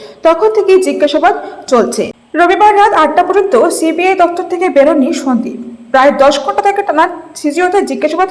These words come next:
করা হয়। মাঝরাতে বাড়ি ফিরেছিলেন তিনি। এরপর শনিবার তদন্তকারীদের জিজ্ঞাসাবাদের মুখোমুখি হন। তাকে বেশ কিছু নথি দিয়ে সিজিওতে ঢুকতে দেখা গিয়েছিল।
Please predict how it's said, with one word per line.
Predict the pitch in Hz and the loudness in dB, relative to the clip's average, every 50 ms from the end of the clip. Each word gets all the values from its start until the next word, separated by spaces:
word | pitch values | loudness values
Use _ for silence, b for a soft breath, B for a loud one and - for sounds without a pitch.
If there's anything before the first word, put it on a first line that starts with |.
| - - | -2 0
করা | - 254 220 - | 0 2 2 2
হয়। | - 208 190 - - - B B B B B B 247 | 2 0 0 0 -2 -4 B B B B B B 2
মাঝরাতে | 262 277 277 277 349 392 403 440 | 2 2 2 2 0 2 2 4
বাড়ি | 440 294 262 285 320 311 | 4 4 2 2 2 0
ফিরেছিলেন | - 349 349 349 - 269 254 320 381 - - | 0 0 -2 -2 0 -2 -2 -2 -2 -4 -4
তিনি। | 262 214 175 139 - - - - - - | -2 -2 -2 -6 -10 -14 -18 -20 -4 0
এরপর | 254 269 294 285 403 415 | 0 0 2 0 -2 -2
শনিবার | 415 403 285 311 320 370 415 392 | -2 -2 -2 0 2 2 2 2
তদন্তকারীদের | 349 311 302 302 294 311 339 320 330 330 339 339 339 339 339 339 339 B B - - | 2 2 2 2 0 2 2 2 2 2 2 0 0 -2 -8 -14 -18 B B -8 -6
জিজ্ঞাসাবাদের | 320 320 330 370 370 392 392 381 392 381 320 | -6 -4 -4 -2 0 2 2 4 4 2 2
মুখোমুখি | 262 247 - 285 254 226 - - | 0 -2 -2 -2 -4 -4 -6 -4
হন। | 196 202 180 - - - - - - - - | -2 -2 -2 -2 -2 -6 -14 -20 -20 -4 -2
তাকে | 277 269 285 320 330 | 0 0 0 0 -2
বেশ | 240 220 277 330 403 - | 0 2 2 2 2 0
কিছু | - - 392 392 381 | -2 -4 -4 -2 0
নথি | 330 302 - 339 | 0 0 0 0
দিয়ে | 339 339 381 427 | 0 2 2 2
সিজিওতে | 403 392 247 262 302 302 - 330 | 2 0 -2 -4 -4 -4 -4 -6
ঢুকতে | 233 254 262 - - | -6 -8 -10 -8 -4
দেখা | - 190 202 214 190 | -4 -4 -4 -4 -8
গিয়েছিল। | - 170 175 170 - - 226 202 | -12 -12 -14 -14 -6 -2 0 0